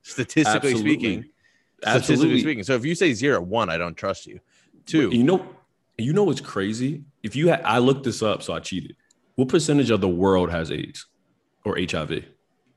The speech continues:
Speaker 1: I feel like it's probably less than one percent.
Speaker 2: It's point one percent.
Speaker 1: Yeah.
Speaker 2: So the odds of you actually getting it is super, super, super, like,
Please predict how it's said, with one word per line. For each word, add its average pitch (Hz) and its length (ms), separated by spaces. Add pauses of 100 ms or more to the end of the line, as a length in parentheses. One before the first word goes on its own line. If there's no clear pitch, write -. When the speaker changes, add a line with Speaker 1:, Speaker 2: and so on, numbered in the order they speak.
(560)
Speaker 1:
I 107 80
feel 147 240
like 139 140
it's - 380
probably 113 400
less 95 300
than 95 140
one 87 120
percent. - 320 (680)
Speaker 2:
It's 101 140
point - 420
one 85 240
percent. - 380 (500)
Speaker 1:
Yeah. 85 300 (680)
Speaker 2:
So 151 200
the 127 120
odds 175 360
of 165 120
you 165 80
actually 123 420
getting 101 340
it 85 100
is - 140
super, 151 760
super, 113 500
super, 117 840
like, 104 520